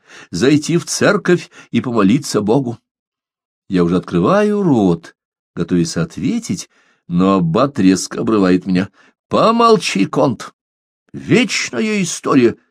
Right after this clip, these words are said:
Слова никому не даешь сказать! Пусть отвечает Колен!»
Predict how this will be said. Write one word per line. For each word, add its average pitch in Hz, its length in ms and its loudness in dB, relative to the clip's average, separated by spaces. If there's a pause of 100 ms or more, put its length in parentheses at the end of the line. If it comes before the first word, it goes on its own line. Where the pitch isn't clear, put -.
(120)
Слова 95 480 0
никому 202 300 0
не 233 80 -2
даешь 214 300 2
сказать! - 420 -4 (340)
Пусть 208 360 2
отвечает 165 640 -2
Колен!» - 340 -2